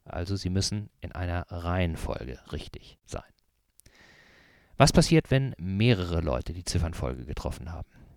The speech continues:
Dann müssen wir losen und dann entscheidet eben das Losglück. Und was passiert, wenn keiner die Ziffernfolge getroffen hat?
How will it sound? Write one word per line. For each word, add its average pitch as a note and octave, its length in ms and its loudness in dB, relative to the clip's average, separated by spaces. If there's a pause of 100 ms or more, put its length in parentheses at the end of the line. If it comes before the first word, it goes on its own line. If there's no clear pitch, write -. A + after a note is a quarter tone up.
(300)
Dann A2+ 340 0 (220)
müssen E2+ 240 -2
wir D#2+ 100 0
losen A2+ 480 0 (360)
und F#2 120 -10
dann F2 140 -4
entscheidet E2+ 600 -8
eben E2 280 -6 (300)
das A2+ 340 0
Losglück. - 680 -6 (1040)
Und F#2+ 140 -2
was A2 120 6
passiert, G2 360 4
wenn D#2 220 -2
keiner B2+ 380 2
die D#3 100 0
Ziffernfolge D3+ 680 0
getroffen D#3 420 -2
hat? F#3+ 200 -6